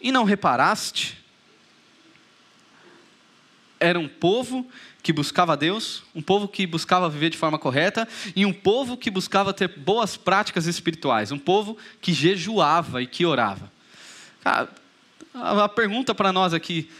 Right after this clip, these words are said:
qual foi a última vez que você jejuou? Você consegue lembrar? Não esse jejum, é, pensando pra Deus solucionar uma causa na justiça, pra você ganhar alguma coisa que você tá querendo comprar, ou pra um evento acontecer. Não, não é esse tipo de jejum.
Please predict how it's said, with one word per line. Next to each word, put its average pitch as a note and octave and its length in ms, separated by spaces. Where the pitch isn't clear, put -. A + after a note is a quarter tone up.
qual C#4 140
foi D4 160
a C4+ 40
última B3 260
vez A3 160
que - 40
você A3+ 100
jejuou? G3+ 520
Você - 160
consegue F#3+ 280
lembrar? E3 440
Não A#3+ 160
esse C4 180
jejum, E3+ 920
é, C#3 300
pensando E3 600
pra D#3+ 200
Deus E3 220
solucionar D#3 560
uma D3 140
causa D3 380
na C#3 120
justiça, C#3+ 600
pra D3 140
você C#3 240
ganhar C3+ 280
alguma C#3 300
coisa D3 340
que - 60
você C#3 80
tá D3 120
querendo D3 280
comprar, C#3+ 600
ou F#3 120
pra F#3+ 140
um F#3 100
evento D#3+ 420
acontecer. D3 480
Não, F3+ 200
não D#3 340
é A3+ 60
esse - 100
tipo - 220
de C#3 80
jejum. A2 320